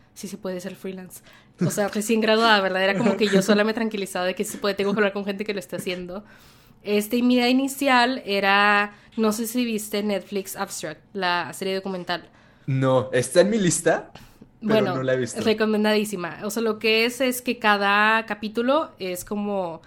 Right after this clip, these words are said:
Speaker 1: feature a un artista distinto de diferentes áreas o colectivo distinto. Y, pues, te platican su proceso y ves como que el proceso hacia una pieza en específico y, pues, te platican, ¿no? de su historia. Entonces yo dije, "Yo voy a hacer eso, yo voy a hacer videos, voy a hacer un abstract mexicano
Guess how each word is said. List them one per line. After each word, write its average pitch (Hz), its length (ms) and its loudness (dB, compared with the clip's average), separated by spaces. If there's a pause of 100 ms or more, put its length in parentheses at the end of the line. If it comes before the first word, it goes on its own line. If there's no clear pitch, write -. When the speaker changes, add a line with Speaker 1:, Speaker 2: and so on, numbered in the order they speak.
(480)
Speaker 1:
feature 214 460 -2
a 208 80 0
un 208 140 0
artista 196 480 -6
distinto 202 560 -6
de 208 60 -2
diferentes 175 460 -8
áreas 202 300 -4
o 202 80 -8
colectivo 180 320 -10
distinto. 208 600 -6 (360)
Y, 254 120 -2
pues, 285 120 0
te 294 80 -4
platican 254 300 -2
su 226 80 -14
proceso 208 640 -2
y 190 80 -2
ves 185 200 -4
como 196 280 -8
que 160 240 -8 (380)
el 214 120 -4
proceso 208 400 -6
hacia 202 220 -4
una 196 220 -4
pieza 196 240 -4
en 190 60 -4
específico 214 580 -6
y, 247 40 -8
pues, 277 140 -6
te 247 100 -6
platican, 180 360 -8
¿no? 156 80 -12
de 160 80 -12
su - 80 -16
historia. 160 320 -10 (180)
Entonces 208 200 -2
yo 226 80 2
dije, 220 260 0
"Yo 226 140 0
voy 220 100 4
a 226 60 2
hacer 226 160 -4
eso, 226 280 -2
yo 214 140 0
voy 202 100 2
a 202 40 0
hacer 202 180 -6
videos, 233 320 0
voy 233 60 -6
a 208 40 -6
hacer 202 140 -4
un 208 100 -2
abstract 220 440 -2
mexicano 180 540 -6